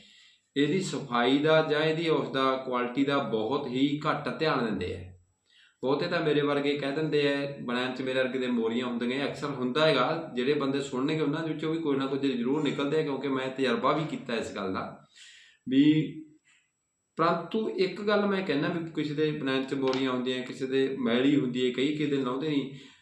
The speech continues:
ਉਹ ਵੀਰ ਨੇ ਮੈਨੂੰ ਦੱਸਿਆ, ਸਿਆਣਾ ਬੰਦਾ, ਘੱਟ ਤੋਂ ਘੱਟ ਪਚਵੰਜਾ ਤੋਂ ਸੱਠ ਸਾਲ ਦੀ ਉਮਰ, ਤਜਰਬੇਕਾਰ ਬੰਦਾ ਸੀ, ਔਰ ਮੈਨੂੰ ਉਹਦੀ ਗੱਲ ਜੱਜੀ, ਜਿਹੜੀ ਕਿ ਮੈਂ ਤੁਹਾਡੇ ਨਾਲ ਸਾਂਝੀ ਕਰਨ ਲੱਗਿਆ। ਉਹ ਇਹ ਹੈ ਕਿ ਜਿਹੜੇ ਕੱਪੜਿਆਂ ਨੇ ਸਾਡੀ ਚਮੜੀ ਨਾਲ ਟੱਚ ਹੋਣਾ ਹੈ,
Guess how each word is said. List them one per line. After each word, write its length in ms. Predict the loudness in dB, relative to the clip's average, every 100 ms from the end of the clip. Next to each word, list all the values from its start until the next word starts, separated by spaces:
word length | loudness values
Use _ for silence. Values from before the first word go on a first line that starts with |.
| _ -8
ਉਹ 180 | -6 -2
ਵੀਰ 240 | 4 4
ਨੇ 80 | 4
ਮੈਨੂੰ 240 | 0 -2 0
ਦੱਸਿਆ, 360 | 0 0 -2
ਸਿਆਣਾ 500 | -2 -4 -2 -2 0
ਬੰਦਾ, 420 | 0 0 0 -2 -2
ਘੱਟ 120 | -4
ਤੋਂ 140 | -6 -6
ਘੱਟ 100 | -6
ਪਚਵੰਜਾ 400 | -6 -6 -4 -2
ਤੋਂ 140 | -2
ਸੱਠ 240 | -6 -6 -8
ਸਾਲ 320 | -4 -2 0
ਦੀ 60 | 0
ਉਮਰ, 240 | 0 -2
ਤਜਰਬੇਕਾਰ 680 | -2 0 0 0 0 2 0
ਬੰਦਾ 280 | -2 -4
ਸੀ, 340 | -6 -8 -10 -14 _ _ _ _ _
ਔਰ 180 | 2 4
ਮੈਨੂੰ 240 | 6 4 4
ਉਹਦੀ 200 | 2 2
ਗੱਲ 140 | 2
ਜੱਜੀ, 280 | 2 2 2
ਜਿਹੜੀ 240 | 0 0
ਕਿ 100 | 0
ਮੈਂ 120 | -2
ਤੁਹਾਡੇ 240 | -2 -2 -2
ਨਾਲ 100 | -4
ਸਾਂਝੀ 300 | -4 -4 -2
ਕਰਨ 180 | 0 -2
ਲੱਗਿਆ। 340 | -4 -10 -20 -20 _ _ _ -20 -20 -10
ਉਹ 140 | 2 6
ਇਹ 160 | 6
ਹੈ 440 | 6 2 0 -6 -16 -20 _
ਕਿ 140 | 4 4
ਜਿਹੜੇ 500 | 4 4 6 8 6
ਕੱਪੜਿਆਂ 520 | 4 -2 0 2 2
ਨੇ 80 | 0
ਸਾਡੀ 400 | 0 0 2 2
ਚਮੜੀ 320 | 2 4 6
ਨਾਲ 220 | 6 4
ਟੱਚ 260 | 2 -4 -4
ਹੋਣਾ 200 | -6 -6
ਹੈ, 260 | -10 -16